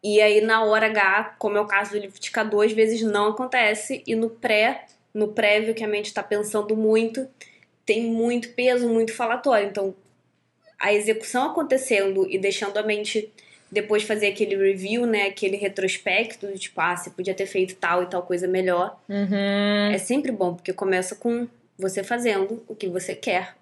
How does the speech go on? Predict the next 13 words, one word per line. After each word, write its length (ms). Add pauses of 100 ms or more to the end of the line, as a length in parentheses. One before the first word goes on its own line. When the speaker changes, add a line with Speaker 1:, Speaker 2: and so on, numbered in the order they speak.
(120)
Speaker 1:
ou 80
precisa, 640
ou 120
se 120
propôs 420
a 60
fazer, 480 (880)
e 80
depois, 680 (120)
depois 380
analisando. 760 (400)
Speaker 2:
É. 360 (200)
É, 360